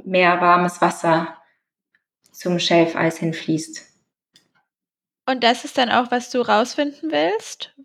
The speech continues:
Speaker 2: In der, oder was man jetzt generell in der Forschung, äh, rausfinden will, woher das kommt und welche Ausmaße das tatsächlich hat?
Speaker 1: Ja, genau. Also vor allem, weil es wirklich, in der Antarktis gibt's fast keine Messungen.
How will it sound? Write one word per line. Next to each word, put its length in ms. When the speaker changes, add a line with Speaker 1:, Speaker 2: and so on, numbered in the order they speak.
Speaker 2:
In 160
der, 320
oder 200
was 200
man 120
jetzt 140
generell 420
in 140
der 220
Forschung, 680
äh, 140
rausfinden 600
will, 320
woher 360
das 180
kommt 220
und 80
welche 320
Ausmaße 580
das 160
tatsächlich 540
hat? 240
Speaker 1:
Ja, 480
genau. 460
Also 200
vor 160
allem, 200
weil 140
es 120
wirklich, 540
in 160
der 120
Antarktis 460
gibt's 200
fast 400
keine 460
Messungen. 760